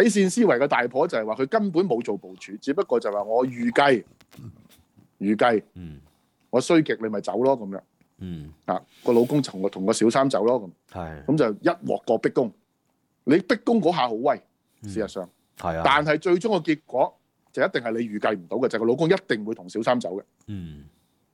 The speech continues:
Speaker 1: 因為你嗰個底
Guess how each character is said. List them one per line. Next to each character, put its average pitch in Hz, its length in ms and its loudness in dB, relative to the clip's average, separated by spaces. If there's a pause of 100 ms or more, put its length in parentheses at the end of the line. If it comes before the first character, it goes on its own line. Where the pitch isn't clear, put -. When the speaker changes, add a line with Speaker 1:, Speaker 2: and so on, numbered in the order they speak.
(1120)
Speaker 1:
因 220 120 4
為 170 120 6
你 139 360 4 (880)
嗰 196 40 6
個 190 80 4
底 123 120 0